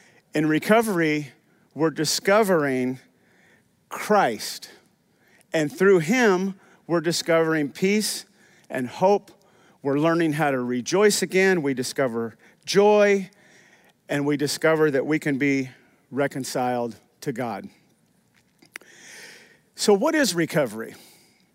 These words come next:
And how does it work? Well, my, my favorite definition of recovery is by author Joe Dallas. And his, his words are these: "Recovery is the process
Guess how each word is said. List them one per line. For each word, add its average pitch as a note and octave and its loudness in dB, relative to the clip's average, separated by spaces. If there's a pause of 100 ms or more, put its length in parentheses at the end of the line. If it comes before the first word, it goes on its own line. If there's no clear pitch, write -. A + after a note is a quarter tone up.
(420)
And E3+ 0
how A3+ 4
does A#3+ 2
it G#3+ -4
work? F#3+ -2 (920)
Well, F#3+ 4
my, G3 0
my G3 2
favorite D4+ -2
definition G#3+ 0
of E3 0
recovery D3 -2
is D#3 -2
by D#3 2
author G3+ 2
Joe F3+ 2
Dallas. C#3 -2 (960)
And F3 2
his, C4+ 0
his B3+ 0
words A3 2
are E3 2
these: C3 -4 (320)
"Recovery D4 0
is A3 0
the D3+ -4
process A3+ -2